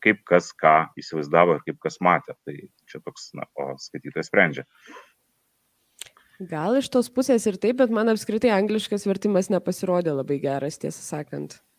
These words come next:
Speaker 2: Ta prasme, man jis, man jis nepasirodė būtent per-, perteikiantis tos, tos dvasios knygos. Ir, e,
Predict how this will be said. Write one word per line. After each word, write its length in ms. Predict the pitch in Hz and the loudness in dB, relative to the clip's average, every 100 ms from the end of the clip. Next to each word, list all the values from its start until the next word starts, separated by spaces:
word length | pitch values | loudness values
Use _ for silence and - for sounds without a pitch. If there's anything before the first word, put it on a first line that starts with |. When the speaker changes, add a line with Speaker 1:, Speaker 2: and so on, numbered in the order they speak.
| - | -6
Speaker 2:
Ta 100 | 185 | -2
prasme, 260 | 180 196 202 | 0 0 2
man 240 | 190 196 | 2 4
jis, 300 | 196 196 - | 2 0 -8
man 260 | 185 190 190 | -6 -4 -2
jis 220 | 180 208 | -4 -4
nepasirodė 640 | 185 185 190 190 196 196 180 | -6 -4 -6 -2 0 0 0
būtent 400 | 185 190 180 - | 0 0 0 2
per-, 240 | 180 190 | 2 0
perteikiantis 960 | - 185 196 208 190 180 175 180 170 - | 0 0 0 0 0 2 2 0 -4 0
tos, 380 | 180 180 175 - - - - | 4 4 2 -8 -16 -20 -10
tos 200 | - 180 | -6 -4
dvasios 640 | 160 151 160 214 254 254 - | -2 2 2 4 2 2 2
knygos. 600 | 269 277 302 320 320 - _ _ _ _ _ _ _ _ _ _ _ | 2 4 4 4 0 -10 _ _ _ _ _ _ _ _ _ _ _
Ir, 300 | - 208 202 | 2 4 4
e, 1080 | 190 185 185 180 175 170 - _ _ _ _ | 4 4 4 4 2 0 -4 _ _ _ _